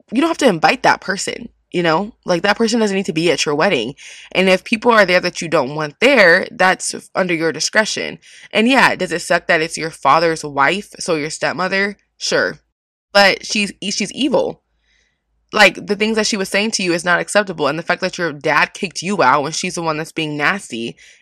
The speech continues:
is so messed up. So I do not think you're the asshole. If anything, I think your dad is the worst asshole because he's the one that owes you loyalty. The stepmother, if she wants to be an evil, wicked witch of the West or whatever,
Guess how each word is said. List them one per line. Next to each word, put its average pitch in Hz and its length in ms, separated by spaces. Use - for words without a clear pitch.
is 180 160
so 175 220
messed 160 320
up. 175 240
So 233 140
I 214 200
do 311 160
not 185 380
think 196 180
you're 220 100
the 214 80
asshole. 151 440
If 156 100
anything, 175 380
I 202 60
think 170 200
your 160 220
dad 196 300
is 147 140
the 180 120
worst 156 360
asshole 147 420
because 160 240
he's 175 200
the 254 60
one 196 180
that 160 140
owes 147 220
you 156 160
loyalty. 143 560
The 175 100
stepmother, 254 580
if 170 180
she - 80
wants 226 160
to 220 80
be 214 140
an 170 120
evil, 185 400
wicked 175 320
witch 165 160
of 170 80
the 156 80
West 139 340
or 156 60
whatever, 156 400